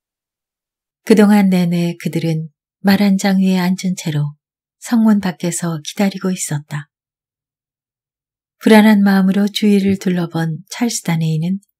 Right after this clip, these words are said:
성문의 감시가 병사와 시민들의 혼속만으로 되어 있다는 것, 시민이 병사보다 수요가 많다는 것,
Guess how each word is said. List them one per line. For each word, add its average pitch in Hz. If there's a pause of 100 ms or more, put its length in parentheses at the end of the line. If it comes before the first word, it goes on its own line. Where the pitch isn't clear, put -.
(580)
성문의 220
감시가 175 (560)
병사와 185 (140)
시민들의 214
혼속만으로 190
되어 180
있다는 160
것, 147 (1080)
시민이 214
병사보다 165 (180)
수요가 220
많다는 185
것, 143